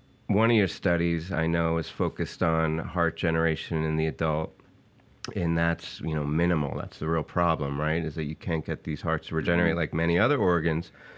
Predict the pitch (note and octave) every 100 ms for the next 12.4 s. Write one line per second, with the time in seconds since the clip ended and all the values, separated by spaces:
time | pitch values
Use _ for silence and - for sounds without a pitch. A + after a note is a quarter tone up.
0 | - - G2 F#2+ F#2 F#2 F2 - - _
1 | _ _ - F#2 B2 F3+ C3 - - -
2 | - - - - - _ - - C3+ C#3
3 | - B2 E3+ G3 F2+ E2 E2 B2+ - G#2+
4 | F#2+ F2+ F#2+ G2+ A2 A2 - G2 A2 D#3
5 | D3 - F2 E2+ E2+ - G2+ F#2+ G2 F#2+
6 | - - G#2 G#2 - G2+ C#3 D#3 F2 F2
7 | E2+ E2+ - - - - F#2 F2+ F#2+ A2
8 | A#2 - G2 F#2+ F#2+ - F#2+ F#2 F2 D#2+
9 | F2 D#2+ D#2+ D#2 - D#2+ D#2+ F2 F#2 F2+
10 | - - F2+ F2 E2+ F2 F#2+ - F2 F2
11 | E2+ E2+ E2 E2 - F2 E2 F2+ F2+ F2
12 | F2 - D#3